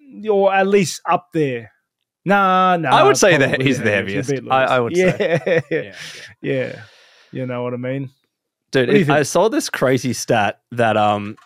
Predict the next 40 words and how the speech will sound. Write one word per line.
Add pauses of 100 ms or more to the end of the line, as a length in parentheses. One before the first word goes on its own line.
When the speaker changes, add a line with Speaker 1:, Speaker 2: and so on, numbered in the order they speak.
Speaker 2:
I
think
it
was
out
of
the
fourteen (260)
fights
in
the
U
F
C
between
them, (720)
only
Aspinall's
made
it
to
the
second
round, (480)
right? (100)
Like, (440)
Sergey
barely
makes
it
out
of
the
first
because
he
keeps
knocking
people
out.